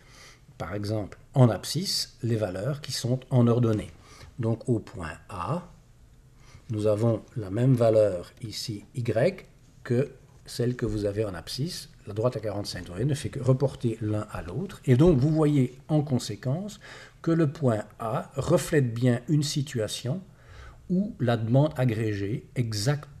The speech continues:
coïncide exactement avec la production. Et la production est identifiée au revenu.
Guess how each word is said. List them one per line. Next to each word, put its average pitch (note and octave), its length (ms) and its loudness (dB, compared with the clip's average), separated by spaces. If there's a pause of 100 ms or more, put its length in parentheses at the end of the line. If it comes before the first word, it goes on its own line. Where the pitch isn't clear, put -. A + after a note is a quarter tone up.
coïncide C#3+ 640 0
exactement A2 840 -4
avec A2 260 -6
la G2+ 80 -10
production. - 500 -16 (2250)
Et C3+ 280 8
la A2 120 -2
production G2+ 720 -6 (720)
est A#2 240 -4
identifiée A2+ 720 -6
au A#2+ 80 0
revenu. G#2 420 -6